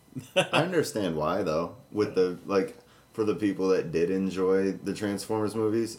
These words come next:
Speaker 2: the
Speaker 1: Mm.
Speaker 2: most enjoyable part oftentimes was Bumblebee. It wasn't, like, Optimus was cool, but he died every other movie. Like, it
Speaker 1: That's
Speaker 2: was
Speaker 1: true.
Speaker 2: like,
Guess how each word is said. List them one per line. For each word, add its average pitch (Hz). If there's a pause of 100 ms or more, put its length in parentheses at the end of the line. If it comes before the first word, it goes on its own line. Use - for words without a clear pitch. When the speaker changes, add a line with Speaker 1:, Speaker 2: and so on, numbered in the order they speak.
Speaker 2:
the 90
Speaker 1:
Mm. 90
Speaker 2:
most 90
enjoyable 87
part 85
oftentimes 80 (100)
was 80
Bumblebee. 64 (380)
It 87
wasn't, 87
like, 95
Optimus 110
was 87
cool, 107
but 82
he 87
died 82
every 78
other 73
movie. 71
Like, 78
it -
Speaker 1:
That's 101
Speaker 2:
was 101
Speaker 1:
true. 98
Speaker 2:
like, 87